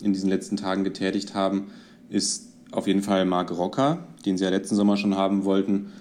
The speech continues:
Da hätten sie vierzig Millionen zahlen müssen und haben ihn jetzt für neun tatsächlich erworben, plus Bonuszahlung. Ich denke, der kann Kimmich auf jeden Fall sehr gut entlasten. Ja, Choupo-Moting, denke ich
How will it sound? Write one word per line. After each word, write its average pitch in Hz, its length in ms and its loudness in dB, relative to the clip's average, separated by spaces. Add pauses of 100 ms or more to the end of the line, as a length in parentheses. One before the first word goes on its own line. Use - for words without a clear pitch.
(220)
Da 92 100 -6
hätten 92 200 -2
sie 92 100 -2
vierzig 113 440 0
Millionen 101 400 6
zahlen 101 360 4
müssen 98 520 2 (880)
und 95 160 0
haben 95 120 2
ihn 92 120 4
jetzt 92 260 0
für 92 380 0 (340)
neun 104 400 4
tatsächlich 98 600 -2
erworben, 92 380 2
plus 101 220 -2
Bonuszahlung. 101 680 4
Ich 92 100 -2
denke, 98 240 0
der 95 120 0
kann 95 260 0 (420)
Kimmich 120 340 6
auf 107 140 -2
jeden 110 200 4
Fall 104 380 2 (340)
sehr 107 300 4
gut 104 340 4 (280)
entlasten. 123 840 2 (1120)
Ja, 87 200 0
Choupo-Moting, 110 960 4
denke 98 240 4
ich - 240 -4